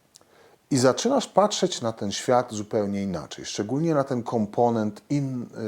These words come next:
y, związany z innymi ludźmi, na ten komponent socjalny. Zastanawiasz się od rana, jak możesz wesprzeć innych ludzi. Na przykład,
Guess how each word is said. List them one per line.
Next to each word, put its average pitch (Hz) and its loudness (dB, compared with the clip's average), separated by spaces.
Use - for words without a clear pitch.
y, 90 -4
związany 107 0
z 95 -10
innymi 107 0
ludźmi, 92 -2
na 73 -12
ten 90 -10
komponent 101 -4
socjalny. 87 -2
Zastanawiasz 165 4
się 185 6
od 127 4
rana, 147 6
jak 143 4
możesz 139 6
wesprzeć 151 2
innych 113 -2
ludzi. - -6
Na 208 0
przykład, - 0